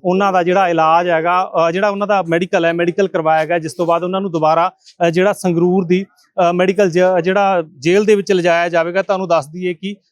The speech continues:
ਦੋ ਹਜ਼ਾਰ ਬਾਈ ਤੋਂ ਜਿਹੜਾ ਦੋ ਹਜ਼ਾਰ ਬਾਈ ਦੇ ਵਿੱਚ ਅੰਮ੍ਰਿਤਸਰ ਗੋਪਾਲ ਮੰਦਿਰ ਦੇ ਵਿੱਚ, ਅ, ਮੰਦਿਰ ਦੇ ਬਾਹਰ ਗੱਲ ਕਰ ਲਈਏ ਤਾਂ ਜਿਹੜਾ ਸੁਧੀਰ ਸੂਰੀ ਸੀਗਾ, ਉਹਨਾਂ ਦੀ ਹੱਤਿਆ ਦੇ ਦੋਸ਼ ਦੇ ਵਿੱਚ ਸੰਦੀਪ ਸਿੰਘ ਸੈਣੀ,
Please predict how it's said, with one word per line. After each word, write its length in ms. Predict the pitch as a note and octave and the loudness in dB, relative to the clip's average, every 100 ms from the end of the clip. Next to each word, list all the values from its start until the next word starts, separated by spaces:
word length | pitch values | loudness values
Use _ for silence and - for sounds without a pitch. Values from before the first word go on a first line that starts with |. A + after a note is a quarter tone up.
| - | -4
ਦੋ 200 | D3 F3+ | 0 2
ਹਜ਼ਾਰ 180 | F#3+ G3 | 4 2
ਬਾਈ 340 | D3 D3+ F#3+ | 2 0 0
ਤੋਂ 300 | G3 F#3 F3+ | -2 -4 -2
ਜਿਹੜਾ 160 | F3+ F#3+ | -2 -2
ਦੋ 140 | F3+ | 0
ਹਜ਼ਾਰ 120 | F3 | -2
ਬਾਈ 260 | D#3 D#3+ F#3 | 0 0 2
ਦੇ 120 | G3 | 0
ਵਿੱਚ 240 | E3+ D#3 F3 D#3 | -2 -2 -2 -2
ਅੰਮ੍ਰਿਤਸਰ 360 | E3+ F3 D#3+ F#3+ | -2 -6 -2 -4
ਗੋਪਾਲ 400 | D#3 C3 D#3+ E3+ | -4 0 0 0
ਮੰਦਿਰ 320 | E3+ E3 F#3+ | -2 -2 -2
ਦੇ 100 | F3 | -2
ਵਿੱਚ, 260 | D#3 C3+ C#3 | -6 -4 -4
ਅ, 480 | C3+ _ _ F3 F3 | -6 _ _ -4 -2
ਮੰਦਿਰ 280 | F3+ F#3 | 0 -2
ਦੇ 120 | F#3+ G3+ | 0 0
ਬਾਹਰ 360 | D3 E3 F#3 | 2 2 2
ਗੱਲ 240 | F3 E3 E3 | 0 -2 0
ਕਰ 200 | E3 D#3+ | -2 -2
ਲਈਏ 180 | F3 | -4
ਤਾਂ 280 | F3+ F3+ F#3 - _ _ D#3+ | -2 -2 -2 -4 _ _ -2
ਜਿਹੜਾ 200 | F3+ G#3 | 2 2
ਸੁਧੀਰ 320 | - E3+ F#3 | 0 -2 -4
ਸੂਰੀ 320 | E3+ E3+ G3 | -2 -4 -2
ਸੀਗਾ, 300 | F#3+ F3 F3+ | -4 -2 0
ਉਹਨਾਂ 320 | F3+ F#3 G3+ | 0 0 -2
ਦੀ 120 | F#3 F3 | -2 -4
ਹੱਤਿਆ 340 | D#3 F#3+ G3+ | -4 -2 0
ਦੇ 80 | F#3+ | 0
ਦੋਸ਼ 300 | D#3+ D#3+ D3+ | 0 -2 -2
ਦੇ 100 | E3+ | -4
ਵਿੱਚ 220 | D#3 - | -4 -8
ਸੰਦੀਪ 300 | - E3 E3 | -10 -4 -4
ਸਿੰਘ 140 | F#3 F3 | -4 -4
ਸੈਣੀ, 320 | F3 E3 | -2 -2